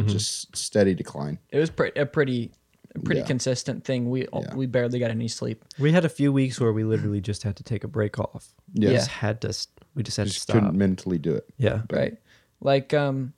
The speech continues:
Speaker 3: I remember
Speaker 2: Yeah.
Speaker 3: I would be reading, um, like, my, a biology book on my futon, and I would literally, I couldn't hold the book up anymore, and it would, it would fall
Speaker 2: <laughs> He,
Speaker 3: on my
Speaker 2: he
Speaker 3: face
Speaker 2: made the
Speaker 3: and wake
Speaker 2: mistake
Speaker 3: me
Speaker 2: of
Speaker 3: up.
Speaker 2: laying down while
Speaker 3: Right, that
Speaker 2: reading.
Speaker 3: was a mistake. <laughs>
Speaker 2: <laughs>
Speaker 3: But I was like, "I just wanna,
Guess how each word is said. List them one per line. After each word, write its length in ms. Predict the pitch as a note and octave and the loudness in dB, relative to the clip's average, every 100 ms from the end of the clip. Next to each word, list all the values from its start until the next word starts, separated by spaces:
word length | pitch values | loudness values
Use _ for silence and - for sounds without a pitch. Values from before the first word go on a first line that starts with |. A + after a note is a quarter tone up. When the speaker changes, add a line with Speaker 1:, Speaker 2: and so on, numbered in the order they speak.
| _ | _
Speaker 3:
I 120 | - D#3+ | 0 0
remember 480 | D#3+ D3+ D3 C3+ - | 2 2 2 0 0
Speaker 2:
Yeah. 80 | C#3 | 2
Speaker 3:
I 80 | |
would 140 | D3 C#3+ | 2 2
be 360 | C3+ C3+ B2+ - | 0 -2 -4 -4
reading, 540 | C#3+ D3 C#3 C3 B2+ | -2 0 0 0 -2
um, 300 | B2 C#3 - - _ - | -4 -6 -10 -14 _ -6
like, 200 | B2 C3 | -6 -4
my, 160 | C#3 - | -4 -2
a 80 | C3+ | 0
biology 540 | B2+ B2 C3 C#3 C3 | 0 0 2 0 -2
book 240 | B2+ B2+ B2+ | -6 -4 -4
on 120 | B2+ | -4
my 180 | B2 B2 | -2 -4
futon, 540 | - C#3 - C#3 - - - - - | -2 -4 -2 -6 -8 -12 -20 -10 -2
and 140 | D3 | 0
I 180 | C#3 D#3+ | 2 4
would 200 | F#3 D#3 | 4 2
literally, 580 | D3+ E3+ G#3 F#3+ C#3+ C3 | 2 4 4 4 2 2
I 60 | |
couldn't 260 | - F#3 - | 0 0 -2
hold 300 | - E3+ E3 | -2 0 0
the 60 | |
book 280 | C#3 E3 D3+ | 2 4 4
up 180 | D#3 C#3+ | 2 0
anymore, 440 | D3 D#3 D#3+ D#3 | 0 0 4 6
and 100 | C#3 | 6
it 60 | - | 6
would, 180 | D#3 B2 | 6 2
it 100 | E3+ | 2
would 140 | E3+ E3 | 2 2
fall 180 | - - | 4 8
Speaker 2:
<laughs> 40 | |
He, 40 | F#3 | 8
Speaker 3:
on 80 | G#3+ | 8
my 80 | |
Speaker 2:
he 60 | G#3+ | 4
Speaker 3:
face 200 | - - | 6 8
Speaker 2:
made 160 | C3+ C3+ | 10 8
the 40 | |
Speaker 3:
and 80 | C3 | 6
wake 80 | B2 | 6
Speaker 2:
mistake 280 | D#3 A#2+ A#2+ | 8 8 8
Speaker 3:
me 20 | A2+ | 6
Speaker 2:
of 80 | G2+ | 4
Speaker 3:
up. 80 | - | 0
Speaker 2:
laying 360 | G#2 A2+ A2+ G#2 | 2 4 4 4
down 300 | G2+ G2+ F#2 | 2 2 0
while 120 | F2+ | 0
Speaker 3:
Right, 140 | E3 E3+ | 0 2
that 80 | D3+ | 2
Speaker 2:
reading. 100 | D#3+ | 4
Speaker 3:
was 160 | D3 | 2
a 60 | C3+ | 2
mistake. 340 | C3 C3+ - G3 | -2 -2 10 12
<laughs> 180 | G3 | 12
Speaker 2:
<laughs> 220 | F#3+ F#3 - | 12 10 10
Speaker 3:
But 400 | G3+ G#3+ F#3+ - | 8 8 6 6
I 80 | A3 | 4
was 180 | G#3+ - | 4 6
like, 260 | - - | 6 8
"I 100 | A#3 | 4
just 260 | A3+ A#3+ A3+ | 4 0 0
wanna, 180 | A3 | 0